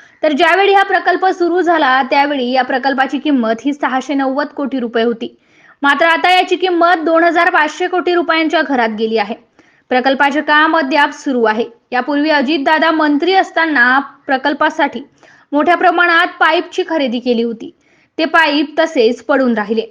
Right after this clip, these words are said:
मात्र त्याचा उपयोग आता दहा वर्षानंतर केलाय.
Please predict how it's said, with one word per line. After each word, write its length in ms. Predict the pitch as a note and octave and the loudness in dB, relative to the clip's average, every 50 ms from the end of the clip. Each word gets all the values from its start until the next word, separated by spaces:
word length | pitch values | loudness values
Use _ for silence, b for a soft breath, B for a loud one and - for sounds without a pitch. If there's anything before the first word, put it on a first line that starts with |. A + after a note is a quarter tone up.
| - _ - | -12 _ -6
मात्र 320 | B3 A#3+ A#3+ A#3 A#3+ C4 C4+ | -4 -2 -2 0 0 0 0
त्याचा 380 | B3+ C#4+ C4 B3+ B3+ C4 D#4+ | 0 0 0 0 0 2 2
उपयोग 500 | E4 E4+ D#4+ D#4+ D4+ C4 A#3+ B3 B3 B3 | 2 0 0 0 0 2 4 4 4 2
आता 320 | C#4 C4+ C4 B3 A3+ A3+ B3 | 0 0 2 2 2 2 2
दहा 320 | A#3+ C4+ C#4 A#3+ D4 E4 | 0 -2 -2 0 2 2
वर्षानंतर 640 | E4+ F4 E4+ F4 - E4 D4 C#4+ B3+ A#3+ A3 A#3 A3 | 2 2 0 0 0 -2 0 0 0 -2 -2 -4 -4
केलाय. 260 | A3 B3 G#3 - - | -4 -6 -6 -6 -8